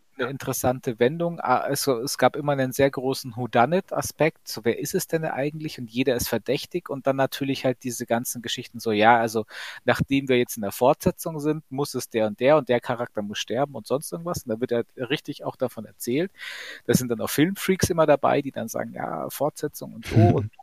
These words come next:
Speaker 1: bist die und der Schwarze stirbt zuerst und die, die Sex haben sowieso. Und alles so Geschichten. Und das ist halt richtig, richtig lustig daran.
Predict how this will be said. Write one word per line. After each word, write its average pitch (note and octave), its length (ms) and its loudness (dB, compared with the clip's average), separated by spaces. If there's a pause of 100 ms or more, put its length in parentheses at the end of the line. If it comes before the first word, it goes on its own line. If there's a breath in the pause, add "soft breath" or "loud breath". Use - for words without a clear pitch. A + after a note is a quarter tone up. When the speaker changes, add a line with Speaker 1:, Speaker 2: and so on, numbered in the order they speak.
Speaker 1:
bist - 240 -12
die F3+ 220 -4
und D3 180 -4
der A#2 80 2
Schwarze C3 400 -2
stirbt - 300 -6
zuerst C#3 480 -2
und B2 100 -10
die, C3 80 -14
die B2 100 -8
Sex - 280 -6
haben A#2+ 180 -4
sowieso. A2 540 -4 (580 loud breath)
Und C#3+ 160 4
alles D#3+ 240 8
so E3 80 2
Geschichten. D#3 420 0
Und A#2 80 -4
das C3+ 160 -2
ist - 120 -4
halt C3+ 180 4 (260)
richtig, C3+ 720 -2
richtig - 540 -4 (160)
lustig B2 480 0
daran. G2 360 -4